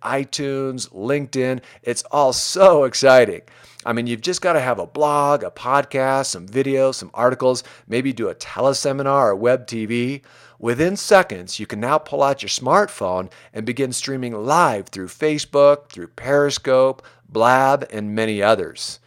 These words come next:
What an amazing time that we live in.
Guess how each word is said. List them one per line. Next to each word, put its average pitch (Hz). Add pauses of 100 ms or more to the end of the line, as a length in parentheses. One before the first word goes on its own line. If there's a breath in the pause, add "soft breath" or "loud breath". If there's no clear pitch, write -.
(300 soft breath)
What 170
an 185
amazing 147
time 123
that 107
we 104
live 98
in. 78